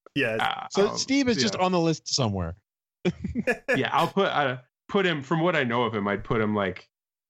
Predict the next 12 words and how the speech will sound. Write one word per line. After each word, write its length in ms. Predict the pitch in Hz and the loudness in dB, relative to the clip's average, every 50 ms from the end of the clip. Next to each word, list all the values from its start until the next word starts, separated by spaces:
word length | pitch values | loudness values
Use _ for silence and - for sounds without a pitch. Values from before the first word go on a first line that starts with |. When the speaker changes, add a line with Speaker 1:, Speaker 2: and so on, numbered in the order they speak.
| _ _ _ _ _ _ - | _ _ _ _ _ _ -2
Speaker 2:
after 280 | 117 117 117 - 120 98 | 0 0 0 0 -2 0
Alomar, 460 | 92 95 92 87 85 87 82 82 87 | 0 0 0 -2 -4 -6 -8 -8 -6
maybe, 280 | 87 87 87 87 92 92 | -6 -6 -4 -2 -2 -2
I 80 | - - | -2 -2
guess, 440 | - - - - - - - - - - | -2 -2 -4 -4 -4 -6 -6 -6 -6 -4
like, 180 | - 92 - 98 | -4 -4 -2 -2
in 400 | 90 87 85 87 87 110 127 - _ _ _ _ _ _ _ _ _ _ - | -2 -2 -2 -2 -2 -4 -6 -8 _ _ _ _ _ _ _ _ _ _ -10
Speaker 1:
Fourth. 220 | - 85 85 - - _ _ _ _ _ _ _ _ _ _ _ _ _ _ _ - | -8 -8 -8 -10 -16 _ _ _ _ _ _ _ _ _ _ _ _ _ _ _ -4
Speaker 2:
In 100 | - 85 | -2 0
Speaker 1:
Third. 80 | 95 - | 0 0
Speaker 2:
fourth, 220 | - 92 - - - | 0 -2 -2 -2 -2
yeah. 240 | - - - - | -2 -2 -2 -2